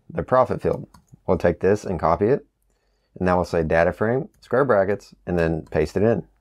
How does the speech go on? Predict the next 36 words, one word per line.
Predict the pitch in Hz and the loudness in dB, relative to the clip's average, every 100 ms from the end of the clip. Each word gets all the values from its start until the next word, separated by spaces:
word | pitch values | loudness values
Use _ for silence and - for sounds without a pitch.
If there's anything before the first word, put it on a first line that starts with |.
| _ | _
Now | - 120 | -2 0
that | 147 | 0
we | 127 | 0
have | 123 | 0
this | 143 147 | 0 0
made, | 113 95 95 | 0 0 -2
all | 95 113 | -2 0
we | 139 | 0
need | 147 | -2
to | 147 | -2
do | 131 95 | 0 0
is | 92 | 0
to | 92 | -4
pass | 82 80 82 | -4 -4 -4
this | 90 | -8
to | - 87 | -4 -2
a | 85 | 0
figure. | 135 107 90 - - _ _ _ _ _ | 0 0 -2 -6 -20 _ _ _ _ _
So | - 104 | 0 2
let's | 104 - | 2 2
say | 98 85 - | 2 2 -2
fig | - - 107 135 - _ _ - _ - _ - | -8 0 2 2 -2 _ _ -20 _ -20 _ -2
is | 90 | 0
equal | 95 92 95 | 0 0 -2
to | - 87 | -2 -2
go.figure, | 85 87 85 113 156 _ _ - _ - 107 117 - 147 113 85 90 - _ _ _ _ _ _ - | 2 4 4 2 -2 _ _ -20 _ -2 0 0 0 0 2 0 0 -4 _ _ _ _ _ _ -4
and | 92 | 0
then | 90 | 0
we'll | 85 | 0
pass | 82 82 | 0 0
in | 95 90 | 0 0
data. | 98 95 85 - _ _ _ _ - | 2 2 0 -6 _ _ _ _ -2
Now | 107 | 0
to | 104 107 | 0 0
display | 95 - 139 143 | -2 0 0 2
it, | 117 - | 2 0